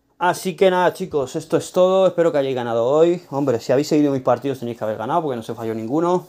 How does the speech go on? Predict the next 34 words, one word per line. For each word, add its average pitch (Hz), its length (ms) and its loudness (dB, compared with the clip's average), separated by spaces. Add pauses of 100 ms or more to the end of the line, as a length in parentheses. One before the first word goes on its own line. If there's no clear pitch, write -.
pero 113 240 -8
bueno, 110 240 -8 (180)
espero 113 400 -4
que 110 400 -6
si - 140 -12
no 113 100 -4
ganasteis 117 320 -6
con 113 100 -2
los 120 80 0
míos, 139 140 0
ganasteis, 120 480 -6
ganasteis 120 460 -6
con 147 180 2
los 175 140 4
vuestros. 185 560 0 (480)
Y 156 100 0
nada, 185 400 2
mandaros 156 320 -2
un 165 120 0
gran 139 180 0
saludo, 214 560 4
mañana 156 240 -2
iniciamos 135 380 -4
semana, 165 340 -4
ojalá 127 340 -2
que, 113 320 -6
ojalá 117 280 -8
que 110 60 -14
se - 120 -14
nos 110 180 -14
dé 135 140 -4
muy, 127 340 -2
muy 117 220 -2
bien. 202 420 0